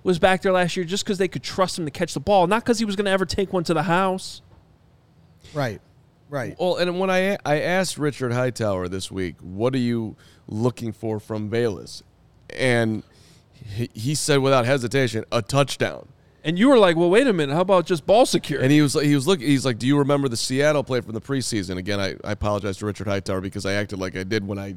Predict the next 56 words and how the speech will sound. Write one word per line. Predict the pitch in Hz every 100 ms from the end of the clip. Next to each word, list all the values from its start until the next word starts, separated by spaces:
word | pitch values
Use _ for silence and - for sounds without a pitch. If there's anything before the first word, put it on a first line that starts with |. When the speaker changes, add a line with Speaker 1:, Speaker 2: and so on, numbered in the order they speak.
| -
Speaker 3:
absolutely | 87 104 - 101 -
positively | - 107 98 98 92 95
did | 95
not. | 101 92 - - 120 -
But | - 117
he, |
that | 127
was | 135
a | 120
forty-eight | - 143 131 127 123
yard | 123 117
return | 110 - 175
last | 143 110
Speaker 2:
Yeah, | 104
Speaker 3:
year |
Speaker 2:
it | 110
Speaker 3:
in |
Speaker 2:
was |
Speaker 3:
the, | 113
Speaker 2:
nice. | 127
Speaker 3:
in | 113 -
the, | 120
in |
the | 113
preseason. | - 110 - 165 131 98 - - - - _ _ _ _ _ _ _ _ _
And | 131
I | 131 170
just | 147 -
said, | 139 127 - - _ _ - - - -
you | 151
know, | 113
"I | 127
thought | - 156 151
you | 156
were | 143
just | 135 -
gonna | 139 127
say | 135
ball | 123 131 160
security." | 190 185 233 208 78 - _ _ _ _
'Cause | 139
that's | 135 185
what | 143
I | 160
was | 285 175
looking | 131 107
for. | 98 110
Speaker 2:
Right. | 104 226 127 -
There's | 185 220 214
no | 269
question | - 208 214 - 165 139
Speaker 3:
Uh, |
Speaker 2:
once | 170 165
the | 147
ball | 156 175
is | 139 107